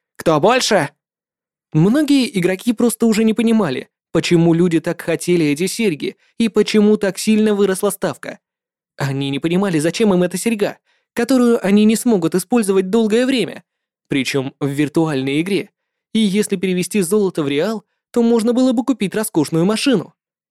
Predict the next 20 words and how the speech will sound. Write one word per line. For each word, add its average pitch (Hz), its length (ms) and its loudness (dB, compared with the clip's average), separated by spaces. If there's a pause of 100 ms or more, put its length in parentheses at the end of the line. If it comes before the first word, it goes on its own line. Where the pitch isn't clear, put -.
(540)
Следующая 139 680 -2
ставка 233 360 -2
заставила 156 480 0
всех 135 280 -2
замолчать. 147 600 -4 (1040)
«Один 139 380 0
миллион». 156 560 2 (880)
Холодный 240 480 2
голос 226 320 2
поднял 165 380 0
ставку 220 360 -2
на 196 160 2
один 196 240 2
миллион, 214 420 2 (260)
и 202 100 2
толпа 240 360 0
неосознанно 202 680 2
посмотрела 170 500 0
на 147 140 0
человека, 156 580 -2